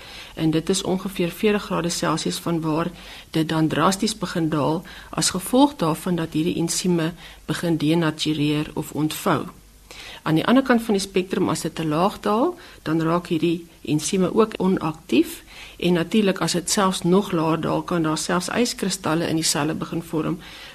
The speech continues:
wat dan nou natuurlik die delikate selmembrane sal skeur en seldood tot gevolg sal hê. Nou, soos vroeër gesê, is ons liggaamshitte afkomstig van die oksidasie of verbrandingsreaksies van die voedselmolekules en die tempo waarteen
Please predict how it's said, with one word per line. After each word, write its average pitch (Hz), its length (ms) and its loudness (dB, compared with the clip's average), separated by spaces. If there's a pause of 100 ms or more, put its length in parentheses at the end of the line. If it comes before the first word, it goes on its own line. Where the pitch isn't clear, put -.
wat 156 140 0
dan 165 120 2
nou 160 120 4
natuurlik 160 480 0
die 151 100 -2
delikate 147 640 0
selmembrane 165 720 2
sal 156 180 -4
skeur 151 380 -4
en 151 120 -2
seldood 165 480 -2
tot - 200 -6
gevolg 165 320 -2
sal - 200 -4
hê. - 120 -6 (1120)
Nou, 165 160 0
soos - 240 -2
vroeër 339 320 6
gesê, 202 380 6 (100)
is 190 160 0
ons 190 160 0
liggaamshitte 185 560 2
afkomstig 220 600 0 (400)
van 233 180 2
die - 80 2
oksidasie 180 720 0
of 180 160 -4
verbrandingsreaksies 175 960 0
van 160 160 -2
die 160 80 -4
voedselmolekules 226 920 2 (580)
en 196 160 4
die 180 80 2 (160)
tempo 320 480 8
waarteen 175 720 2